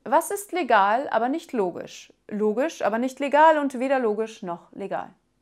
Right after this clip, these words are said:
Der Professor kann ihm auch nach langem Überlegen keine Antwort geben und gibt ihm widerwillig die Eins.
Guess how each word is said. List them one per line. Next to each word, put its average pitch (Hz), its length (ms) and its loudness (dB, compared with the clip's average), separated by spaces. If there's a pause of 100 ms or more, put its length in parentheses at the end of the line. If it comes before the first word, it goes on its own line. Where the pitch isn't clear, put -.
(480)
Der 185 80 -8
Professor 185 640 -6
kann 190 240 -10
ihm 202 360 -12
auch 196 220 -4
nach 220 200 -8
langem 277 360 -4
Überlegen 285 520 -4
keine 185 240 -10
Antwort 185 420 -8
geben 214 320 -4
und 196 220 -10 (320)
gibt 294 240 -2
ihm 240 180 -2
widerwillig 214 600 0
die - 140 -8
Eins. - 480 -14